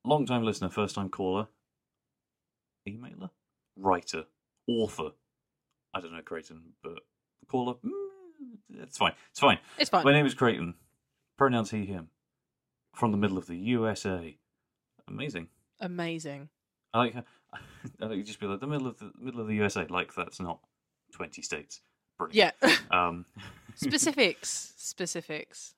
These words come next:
Speaker 1: So, two things. First, how do you feel about this new era seeming to be Russell T Davies just bringing his friends back? Depends what you mean by new era, I suppose. Uh, 'cause the s-,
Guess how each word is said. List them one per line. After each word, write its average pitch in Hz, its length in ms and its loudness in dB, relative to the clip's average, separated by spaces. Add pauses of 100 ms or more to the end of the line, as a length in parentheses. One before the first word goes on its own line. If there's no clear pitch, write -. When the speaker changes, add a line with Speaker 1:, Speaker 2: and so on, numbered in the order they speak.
Speaker 1:
So, 147 260 8
two - 220 2
things. 85 340 -2
First, 123 280 6
how 147 120 6
do 139 60 4
you 120 60 0
feel 107 320 2
about 92 260 -4
this 95 140 -10
new 104 180 -2
era 98 280 0
seeming 127 420 2
to 87 80 -10
be 82 120 -4
Russell 82 340 -10
T 80 160 -12
Davies 78 460 -16 (540)
just 117 320 4
bringing 90 280 -2
his 80 160 -12
friends 80 380 -8 (180)
back? 90 240 -4 (1120)
Depends 143 180 0
what 123 80 4
you 107 60 4
mean 104 120 4
by 98 140 6
new 101 140 2
era, 117 240 0 (140)
I 95 60 -16
suppose. 101 260 -6 (380)
Uh, 92 440 2 (380)
'cause 90 240 -2
the - 80 -14
s-, - 120 -8